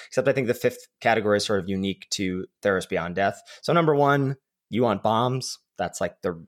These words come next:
one of the reasons to be in this deck is, like, you open something that's great, like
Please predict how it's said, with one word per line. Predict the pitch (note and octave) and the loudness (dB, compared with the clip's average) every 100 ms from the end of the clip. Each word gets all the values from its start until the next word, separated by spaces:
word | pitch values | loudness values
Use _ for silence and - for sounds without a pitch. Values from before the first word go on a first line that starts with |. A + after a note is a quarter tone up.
| - | -4
one | G2+ | -2
of | F2 | -2
the | |
reasons | F#2 F#2+ G2 - | -4 -4 -6 -10
to | F2 | -6
be | F#2+ | -4
in | F#2+ | -4
this | F#2+ F#2 - _ _ | -4 -8 -12 _ _
deck | - F3+ F3+ | 0 2 2
is, | A2 | 0
like, | G#2 - | -2 -4
you | F2+ | -2
open | G2+ A#2+ G#2+ | -2 -2 -2
something | A2 A2 A2 | -2 -2 -2
that's | G#2+ G#2 | -2 -2
great, | - C3 C3 - | 2 2 2 -2
like | G2 F#2+ F#2 | 0 2 0